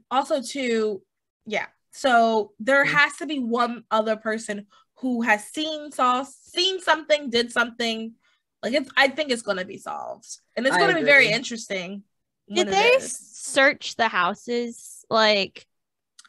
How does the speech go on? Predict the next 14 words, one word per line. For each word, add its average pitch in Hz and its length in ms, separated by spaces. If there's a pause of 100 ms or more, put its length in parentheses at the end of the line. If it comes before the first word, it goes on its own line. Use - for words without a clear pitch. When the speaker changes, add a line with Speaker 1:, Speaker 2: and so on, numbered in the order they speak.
(480)
Speaker 1:
No. 254 1120 (140)
Okay, 339 400
so 285 560
Speaker 2:
Mm. 185 720
Speaker 1:
here's 311 440
another 294 360
thing. 202 320
In 226 80
the 233 80
documentary 233 680
I 247 80
was 196 200
watching, 185 580 (420)
um, 214 360